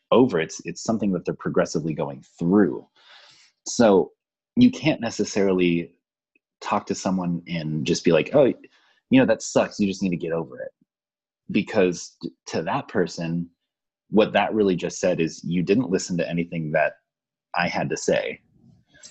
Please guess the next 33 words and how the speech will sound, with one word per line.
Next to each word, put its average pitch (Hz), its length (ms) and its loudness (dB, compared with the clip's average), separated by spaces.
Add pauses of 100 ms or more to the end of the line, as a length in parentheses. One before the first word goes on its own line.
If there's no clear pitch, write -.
(260)
And 95 180 2
on 90 100 2
top 104 280 0
of 95 140 0
that, 85 300 0 (320)
you 98 200 2
don't 95 200 -2
think 95 240 -2
that 82 100 -4
what 87 140 0
I'm 85 180 -4
going 82 280 -4
through 80 200 -4
is, - 220 -12 (320)
is 85 180 2
valid 85 500 2
as 80 340 -2
a, 76 380 -4 (640)
a 87 60 -2
struggle 87 540 0
of, 78 240 -6
of - 200 -8
what 82 200 0
it 71 120 -4
is 76 160 -6
I'm 76 160 -4
actually 71 540 -10 (640)
dealing 95 320 2
with." 50 140 -10 (800)
So 90 500 2 (1040)
that 101 240 0
person 101 460 2
then, 87 360 0